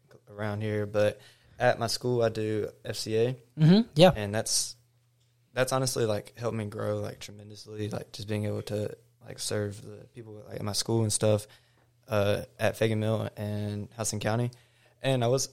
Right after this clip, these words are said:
Speaker 1: say, when I was in sixth grade, I got the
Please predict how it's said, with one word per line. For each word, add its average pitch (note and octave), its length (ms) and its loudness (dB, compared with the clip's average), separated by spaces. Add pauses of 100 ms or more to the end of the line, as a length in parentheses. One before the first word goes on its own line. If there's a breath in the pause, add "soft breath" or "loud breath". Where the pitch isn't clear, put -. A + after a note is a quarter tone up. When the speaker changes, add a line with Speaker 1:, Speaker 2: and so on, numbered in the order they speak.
Speaker 1:
say, A2 440 6 (1120)
when - 120 -4
I B2+ 60 8
was C3 160 6
in G#2+ 300 4
sixth - 400 0
grade, G#2+ 260 4
I G#2 60 4
got G#2+ 140 2
the G#2 280 4